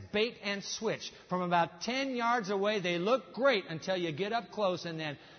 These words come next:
"Mercy, when did they move in next door, and why do we have to live next door to them?" Bait and switch.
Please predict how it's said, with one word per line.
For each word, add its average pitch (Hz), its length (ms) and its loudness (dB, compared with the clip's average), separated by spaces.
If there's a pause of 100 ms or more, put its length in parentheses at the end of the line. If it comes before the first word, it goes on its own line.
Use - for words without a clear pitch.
(140)
"Mercy, 202 460 0
when 185 240 -6
did 170 140 -8
they 175 120 -2
move 151 360 -2
in 160 180 -6
next 160 260 -10
door, 143 240 -4
and 131 120 -10
why 151 160 -8
do 156 120 -8
we 147 100 -8
have 143 120 -10
to 139 80 -12
live 120 160 -10
next 110 240 -14
door 104 160 -12
to 92 80 -14
them?" 76 340 -20 (3750)
Bait 233 200 6
and 185 140 -2
switch. - 560 -8